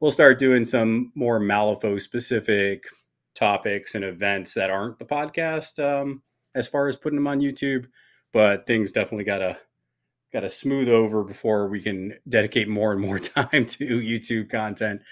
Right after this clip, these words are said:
Uh, but make sure that you guys are checking that out. You can also see us on Twitter and Instagram. We got the Discord channel,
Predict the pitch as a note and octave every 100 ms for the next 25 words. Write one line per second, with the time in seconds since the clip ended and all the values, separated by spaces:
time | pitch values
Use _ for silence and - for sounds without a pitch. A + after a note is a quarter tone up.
0 | - - - - B2+ A2+ A2 A2 A2+ -
1 | - D3 C#3+ C#3 _ _ _ - D#3 -
2 | C#3+ C3+ C#3 B2+ - B2+ B2 A#2+ A#2+ A#2
3 | A2+ A#2 B2 A2 A2 G#2+ G2+ - G#2+ G2
4 | G#2 G2 F#2 F#2+ - - E3+ D#3 C#3 C3+
5 | - C3 C3+ C3 B2+ A#2+ A2 - A#2+ A2+
6 | - A2+ G#2+ A2 A2 G#2+ G#2